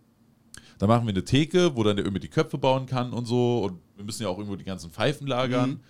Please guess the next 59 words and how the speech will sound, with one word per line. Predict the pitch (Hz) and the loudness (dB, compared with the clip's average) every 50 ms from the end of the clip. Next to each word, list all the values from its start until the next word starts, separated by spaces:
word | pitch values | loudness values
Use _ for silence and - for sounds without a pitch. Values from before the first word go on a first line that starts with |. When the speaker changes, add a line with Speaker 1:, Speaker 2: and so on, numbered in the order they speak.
| _ _ - - _ _ _ _ - - | _ _ -20 -20 _ _ _ _ -8 -4
Speaker 1:
Äh, | 107 107 104 | -2 -2 -2
und | - 104 101 | -2 -2 -2
dann | 98 95 | -2 -2
kannst | - 107 107 110 | -2 -4 -4 -4
du | 127 | 0
bei | 104 98 | 2 2
uns | 95 92 - | 2 2 0
vorbeikommen, | 101 85 71 76 87 - - 147 160 165 | 0 2 2 2 2 2 2 2 2 2
kannst | - - 101 95 110 | 0 0 0 0 0
eine | 98 | -2
Pfeife | - 92 95 117 123 117 | 0 0 0 0 -2 -2
für, | 92 98 117 123 104 | 0 0 0 0 0
weiß | - 78 107 120 | 0 -2 -2 -2
ich | 127 | -2
nicht, | 120 131 127 - - | -2 -4 -4 -6 -4
zehn, | - - 101 117 127 127 - | 0 2 2 2 2 0 -4
fünfzehn | - 127 117 - - - 92 | -8 -8 -8 -8 -10 -8 -4
Euro | - 104 107 98 98 | -2 -2 -2 -2 -2
rauchen | 90 - 85 95 123 - 151 147 | 0 2 2 2 2 -2 -6 -6
oder | 151 151 160 156 | -4 -4 -4 -2
so. | 151 165 180 240 - _ _ _ _ _ _ _ _ _ _ _ _ _ _ | -2 -2 -2 -4 -6 _ _ _ _ _ _ _ _ _ _ _ _ _ _
Und | - 107 | -2 0
dann | 110 107 | 0 0
stehen | 104 - - 117 131 135 | 0 2 2 2 2 2
auf | 107 113 - | 0 -2 -2
dem | 120 107 107 104 | -4 -6 -6 -8
restlichen | - - - 101 123 127 - - 147 131 120 - | -12 -8 -4 -4 -4 -2 -2 -4 -6 -6 -8 -6
Platz | - 127 143 - - | -4 -4 -4 -2 -4
stehen | - - - - - | -2 0 0 0 0
einfach | 87 120 110 107 98 95 | -2 -4 -4 -4 -2 2
nur | 107 113 127 120 | 4 4 4 4
Stühle | - - 131 135 147 160 | 2 0 -2 0 0 0
rum. | 151 156 165 190 247 - - _ _ _ _ _ _ _ _ | 0 -2 -2 -4 -4 -10 -20 _ _ _ _ _ _ _ _
Vielleicht | _ 98 95 104 113 - - | _ 4 4 6 6 4 2
noch | 104 - - | 0 -2 -2
ein | - - - | -8 -14 -14
paar | - - - 85 | -14 -12 -12 -12
funny | - - - 92 95 95 | -12 -10 -6 -4 -2 -2
S-W-G-Poster | 73 82 - - 92 87 80 101 113 110 - 107 104 98 - 98 | -2 -2 -4 -4 -4 -2 0 0 0 0 0 0 0 0 0 0
oder | 92 92 90 | 2 2 2
so. | 92 | 2
Wir | 90 92 | 2 2
müssen | 104 120 - - 95 | 0 0 0 -2 0
gucken, | - - 120 - 120 | 2 2 2 4 2
was | 104 101 95 - | 0 0 0 2
wir | 104 95 | 2 2
jetzt, | 95 - - | 2 2 4
weil | 101 104 110 - | 4 4 4 2
allein | - 110 110 127 143 | 0 0 0 0 0
so | 131 139 | 0 0
ein | 131 117 | 0 2
Poster | - 143 143 - 156 131 | 2 2 4 4 2 2
drucken | - 160 170 165 160 | 2 0 -2 0 2
dauert | 113 104 104 95 | 4 4 4 4
ja | 98 95 | 4 2
meistens | 95 95 98 - 101 - | 2 2 0 0 -4 -6
schon | - 101 92 | -4 -4 -2
eine | 85 85 | 2 2
Woche. | 95 - - 143 | 2 2 2 0